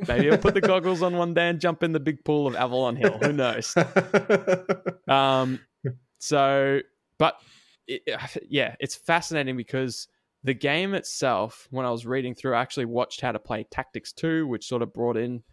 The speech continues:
Speaker 1: dice again and some other s-, more modern concepts.
Speaker 2: Yep.
Speaker 1: Um, even though it, it itself was only made in, oh man, I whiffed on this one, nineteen seventy something.
Speaker 2: Okay. Oh, wow. So it's still a little while after the first edition.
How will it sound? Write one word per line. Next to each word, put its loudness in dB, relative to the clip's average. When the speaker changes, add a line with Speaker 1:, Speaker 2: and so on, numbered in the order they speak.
Speaker 1:
dice 0
again -4
and -8
some -6
other -4
s-, -10
more -2
modern -2
concepts. -6
Speaker 2:
Yep. 4
Speaker 1:
Um, 2
even 0
though -2
it, -4
it -2
itself -4
was -4
only -4
made -8
in, -8
oh -14
man, -14
I -20
whiffed -6
on -4
this -10
one, -8
nineteen -6
seventy -8
something. -12
Speaker 2:
Okay. 0
Oh, -4
wow. 2
So -2
it's -2
still 0
a 4
little 2
while 2
after 0
the -4
first 2
edition. -2